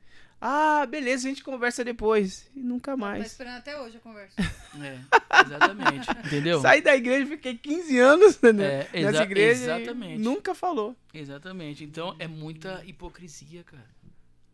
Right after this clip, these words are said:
Speaker 3: É muita hipocrisia. E, e é aquilo, eles veem muitas participações, eu falei isso no, no meu vídeo, vem muita participação do lado da música. Mas e o político que eles põem em cima do púlpito?
Speaker 1: Então,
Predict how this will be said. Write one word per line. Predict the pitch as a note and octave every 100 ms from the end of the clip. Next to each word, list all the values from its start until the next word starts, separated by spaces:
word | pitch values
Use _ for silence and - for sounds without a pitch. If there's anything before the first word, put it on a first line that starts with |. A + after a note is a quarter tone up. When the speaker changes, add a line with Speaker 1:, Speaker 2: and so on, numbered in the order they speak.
| _ _ _ -
Speaker 3:
É | B2+
muita | C3+ C#3 D#3
hipocrisia. | D3 D3+ D3+ D#3 C3 C3 D3 C#3 _ _ _ _ _ _
E, | D#3+ D#3+ D#3 D3+ C3+ B2+ _ _
e | D3 E3+
é |
aquilo, | F#3 F3 D3 C#3+ _ _ -
eles | D3+ D3 - D3
veem | C3+ E3
muitas | E3+ D#3+ F#3+ A3 F#3+
participações, | - E3+ - - D#3 D#3 - D#3
eu | F#3
falei | A#3+ G3
isso | F3+ F3 D#3+ -
no, |
no | D#3+
meu | D3+ A#2+
vídeo, | B2+ B2
vem | C#3
muita | C#3+ D#3+ F#3+
participação | F#3 D#3+ - E3+ F3 F3+
do | F#3
lado | F#3
da | F#3 G3+
música. | D#3+ E3 D#3 C3 C3 C3+ B2+ _ _ _ _ G3
Mas | F#3+
e | A3+
o |
político | A3+ G#3 E3 D3+ - C3
que | D3
eles | C3+
põem | - D3
em |
cima | D#3 D3
do | C3
púlpito? | C#3 C3 - - C3 -
Speaker 1:
Então, | B4 B4 B4 A#4+ -